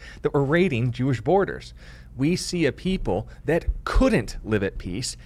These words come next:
after four hundred years of second chances before this order was given.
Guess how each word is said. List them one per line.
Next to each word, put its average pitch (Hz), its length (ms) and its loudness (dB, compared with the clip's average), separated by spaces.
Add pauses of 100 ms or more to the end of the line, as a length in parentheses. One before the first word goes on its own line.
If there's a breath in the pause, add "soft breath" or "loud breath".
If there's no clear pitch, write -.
(120)
after 170 460 2
four 214 640 8
hundred 185 640 0
years 165 520 2
of 151 300 0
second 156 440 -2
chances 127 500 -2
before 135 400 -4
this 131 180 -2
order 117 220 4
was 127 160 -2
given. 170 360 0